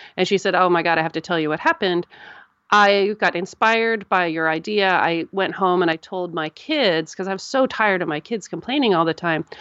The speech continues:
I told my kids that dinner time and from when I got home from work, that this was gonna be a no complaining zone. There's gonna be no complaining time.'" And, you know, I was expecting them to fight back,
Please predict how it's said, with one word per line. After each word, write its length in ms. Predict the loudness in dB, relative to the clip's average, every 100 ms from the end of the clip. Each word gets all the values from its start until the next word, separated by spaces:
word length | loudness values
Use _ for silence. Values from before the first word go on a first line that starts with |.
| -20 -6
I 60 | -4
told 220 | 0 2
my 120 | 2
kids 420 | 2 4 4 2 0
that 440 | 2 4 2 -2 -2
dinner 200 | 0 0
time 540 | 2 2 4 2 0
and 160 | 0 -2
from 160 | -2 0
when 140 | 0
I 60 | 0
got 180 | 0
home 180 | 0 -4
from 220 | -4 0
work, 260 | 2 2 0 -10 -6
that 80 | -2
this 160 | -2 -2
was 100 | 0
gonna 220 | 0 2
be 220 | 2 2
a 60 | 4
no 160 | 2
complaining 520 | 2 -2 0 0 0
zone. 320 | 0 -2 -4 -10
There's 120 | -8 -2
gonna 180 | -2
be 100 | 2
no 160 | 2 2
complaining 440 | 0 -2 0 0
time.'" 360 | 0 -2 -4 -8 -20 -20 -20 -20 _ _ -2
And, 640 | 2 2 2 2 0 0
you 100 | 0
know, 240 | 2 2 -2 _ _ -2
I 260 | 0 0 -2 -8 _ _ -6
was 220 | -4 -4
expecting 560 | -6 -2 -4 -2 -4 -2
them 140 | -4
to 120 | -8
fight 320 | -6 -6 -4 -2
back, 320 | -2 -2